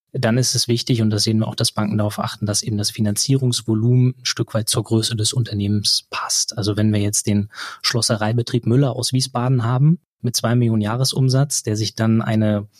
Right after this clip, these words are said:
fünf Megawatt Anlage auf den Hof stellt, jetzt mal rein <laughs> sprichwörtlich gesprochen, und da irgendwie vier, fünf Millionen Euro investiert, dann,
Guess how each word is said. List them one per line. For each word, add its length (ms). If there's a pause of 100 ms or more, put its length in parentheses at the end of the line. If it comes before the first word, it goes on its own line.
(200)
fünf 260
Megawatt 480
Anlage 440
auf 120
den 120
Hof 180
stellt, 320
jetzt 180
mal 60
rein 180
<laughs> 0
sprichwörtlich 640
gesprochen, 640
und 180
da 260 (160)
irgendwie 300
vier, 180
fünf 260
Millionen 280
Euro 240
investiert, 640
dann, 280